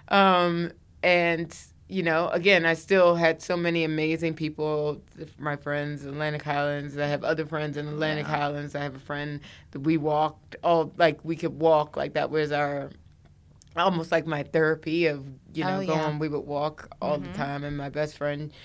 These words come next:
Speaker 1: she had moved to New Jersey at this point, and so she was always around and helping and stuff like that. And I just, you know, eventually got better and better. At first, I, I got staph. So I was like,
Speaker 2: <clears throat>
Speaker 1: "Oh," after the surgery.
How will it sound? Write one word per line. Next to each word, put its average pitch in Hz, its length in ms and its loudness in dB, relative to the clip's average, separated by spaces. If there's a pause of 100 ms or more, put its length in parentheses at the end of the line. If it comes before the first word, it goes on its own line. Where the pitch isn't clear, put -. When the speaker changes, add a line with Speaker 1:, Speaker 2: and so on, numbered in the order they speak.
(180)
Speaker 1:
she - 140 -2
had 160 100 2
moved 156 220 -2
to 160 80 -10
New 147 120 -6
Jersey 147 360 -4
at 139 100 -8
this 143 160 -10
point, 139 340 -10
and 139 100 -12
so 139 140 -16
she 143 220 -12
was 139 180 -12
always 143 380 -8
around 139 380 -8
and 135 120 -10
helping 139 500 -10 (560)
and 160 140 -4
stuff 165 240 -2
like 151 180 0
that. 147 220 -2
And 175 160 2
I 190 80 4
just, 185 220 -4 (380)
you 190 140 -2
know, 160 460 0
eventually 196 520 0
got 170 260 2
better 175 240 4
and 190 100 0
better. 214 220 6
At 147 120 -6
first, 226 320 0
I, 185 340 2
I 170 140 0
got 170 200 0
staph. 175 520 2 (640)
So 180 240 6
I 170 140 10
was 165 180 0
like, 165 200 4
Speaker 2:
<clears throat> 196 40 0
Speaker 1:
"Oh," 185 480 2 (240)
after 170 300 0
the 147 100 -12
surgery. 160 640 -4